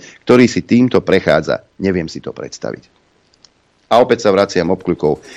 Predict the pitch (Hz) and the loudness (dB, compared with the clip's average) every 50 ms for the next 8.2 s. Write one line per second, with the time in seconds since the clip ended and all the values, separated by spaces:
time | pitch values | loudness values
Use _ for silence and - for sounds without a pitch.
0 | - - - 95 92 - 80 78 87 98 101 95 90 90 85 85 - - - 85 | -12 -2 -2 -2 0 0 -2 -2 -2 -2 -2 0 -2 -2 -2 -4 -6 -10 -12 -12
1 | 73 - _ _ _ _ _ - - - - 82 78 67 - 67 - 85 82 - | -12 -12 _ _ _ _ _ -20 -20 -16 -12 -10 -10 -10 -10 -12 -10 -12 -10 -8
2 | 71 73 73 67 67 69 82 90 87 85 82 80 82 - - _ _ _ _ _ | -6 -8 -6 -8 -6 -4 0 0 2 2 2 0 0 -2 -6 _ _ _ _ _
3 | _ _ _ _ _ _ _ _ _ _ _ _ _ - - - - - - - | _ _ _ _ _ _ _ _ _ _ _ _ _ -20 -20 -18 -18 -18 -18 -20
4 | - - _ _ - 101 95 95 95 87 - - 107 107 110 113 120 123 123 113 | -20 -20 _ _ 0 2 4 4 4 4 2 2 2 4 6 6 6 6 6 4
5 | 101 104 104 101 95 90 - _ _ _ _ _ _ _ _ _ _ _ _ _ | 4 2 2 2 0 -2 -6 _ _ _ _ _ _ _ _ _ _ _ _ _
6 | _ - - 92 113 117 123 113 120 - 110 110 104 101 - - - 98 95 92 | _ -10 -4 0 2 4 4 4 2 2 2 2 2 2 -2 -4 -6 -4 -4 -4
7 | 90 92 90 92 90 - - 90 90 87 82 - - - - - 92 95 90 - | -4 -6 -6 -6 -6 -6 -6 -6 -6 -6 -10 -10 -16 -16 -8 -4 -2 -2 -2 -2
8 | 95 87 90 87 | 0 2 2 2